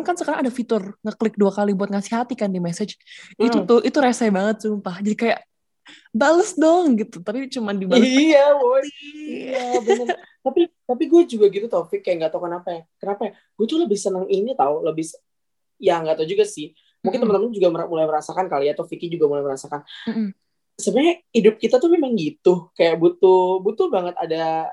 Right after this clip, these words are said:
Speaker 2: respon atau balasan dari orang lain. Tapi kadang di satu sisi kalau misalnya gue ngirim yang lucu-lucu gitu kan, gue lebih milih jadi orang yang, "Ya udah nggak apa-apa, lebih baik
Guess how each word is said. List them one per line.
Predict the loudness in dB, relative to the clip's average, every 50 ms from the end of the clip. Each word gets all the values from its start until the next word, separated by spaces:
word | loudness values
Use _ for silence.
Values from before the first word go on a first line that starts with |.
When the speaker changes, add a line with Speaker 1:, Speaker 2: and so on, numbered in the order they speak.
| -10 _
Speaker 2:
respon | -8 -8 -8 -8 -4 -4 -4 -2 -2
atau | -6 -6 -6 -4
balasan | 0 0 0 0 -2 -4 -4 -4 -4
dari | -4 -4
orang | -6 -6 -8 -12 -12
lain. | -10 -8 -8 -8 -10 -14 _ _ _ _ _ _ _ _
Tapi | -10 -6 -4 -4 0
kadang | 2 2 2 2 0 0 -2 -6
di | -6
satu | -4 -4 -4 -4 -6
sisi | -6 -6 -4 0 0
kalau | 0 0 0
misalnya | -2 -2 -4 0 0
gue | 0 0 0 -2 -4 -4 -6 _ _ -4 0 2 2
ngirim | 2 2 2 0 -2
yang | -2 -4 -4
lucu-lucu | -6 -4 -4 -6 -6 -4 -4 -6
gitu | -6 -6 -8 0 6 6 8 8
kan, | 8 4 2 -2 _ _ _ _ _ _ _ _ _
gue | 2 4 4
lebih | 4 0 -4 -4 -4 -4
milih | -4 -4 -4 -4 -4
jadi | -6 -6 -6 -6 -6
orang | -6 -6 -6 -6 -6 -6
yang, | -8 -8 -4
"Ya | -2 0 0 0
udah | 0 -2 -4
nggak | -4
apa-apa, | -4 -6 -6 -6 -4 -4 -4 -4 -4
lebih | -6 -6 -4
baik | -4 -4 -4